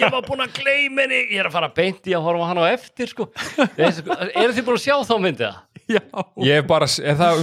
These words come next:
Speaker 3: mynd númer tvö eða?
Speaker 1: Já,
Speaker 2: Já.
Speaker 1: það er
Speaker 3: Ég hef bara
Speaker 1: númer tvö,
Speaker 3: séð númer
Speaker 1: sko.
Speaker 3: eitt.
Speaker 1: Já, sko, svo kom jólamynd líka. Hún
Speaker 2: Já,
Speaker 1: var,
Speaker 2: hún var þetta góð.
Speaker 1: já, hún var ágæt. En, sko,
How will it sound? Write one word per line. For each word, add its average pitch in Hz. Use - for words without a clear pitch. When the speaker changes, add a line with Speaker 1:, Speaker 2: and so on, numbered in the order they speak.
Speaker 3:
mynd 160
númer 156
tvö 233
eða? 76
Speaker 1:
Já, 180
Speaker 2:
Já. 127
Speaker 1:
það 165
er 170
Speaker 3:
Ég 131
hef 131
bara 151
Speaker 1:
númer -
tvö, 127
Speaker 3:
séð 135
númer 123
Speaker 1:
sko. 101
Speaker 3:
eitt. -
Speaker 1:
Já, 135
sko, 143
svo 185
kom 190
jólamynd 175
líka. 120
Hún 139
Speaker 2:
Já, 139
Speaker 1:
var, 147
Speaker 2:
hún 175
var 240
þetta 214
góð. -
Speaker 1:
já, 131
hún 135
var 156
ágæt. 117
En, 135
sko, 135